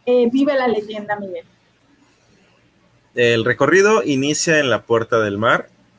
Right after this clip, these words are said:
Speaker 2: Se recorre toda la calle turística, que es la calle cincuenta y nueve.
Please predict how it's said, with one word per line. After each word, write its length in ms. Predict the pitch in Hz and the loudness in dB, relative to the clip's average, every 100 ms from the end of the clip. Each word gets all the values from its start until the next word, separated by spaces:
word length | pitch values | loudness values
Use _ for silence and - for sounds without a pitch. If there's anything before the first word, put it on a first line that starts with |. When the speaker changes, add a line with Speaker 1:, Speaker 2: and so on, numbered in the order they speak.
| _ _ _ _ _ _ _ _ | _ _ _ _ _ _ _ _
Speaker 2:
Se 220 | - 135 | -8 -4
recorre 760 | 117 113 139 143 135 131 120 113 | -2 -2 0 2 4 4 4 2
toda 240 | 143 147 | 0 0
la 80 | 143 | 0
calle 240 | - 131 | 0 -2
turística, 500 | 123 123 123 - - | -2 -6 -8 -8 -6
que 140 | 120 120 | -4 -4
es 120 | 113 | -4
la 100 | 107 | -4
calle 260 | - 107 101 | -2 -4 -4
cincuenta 460 | 110 95 92 101 | -8 -10 -8 -6
y 40 | 101 | -4
nueve. 480 | 123 135 151 160 | -2 0 0 -2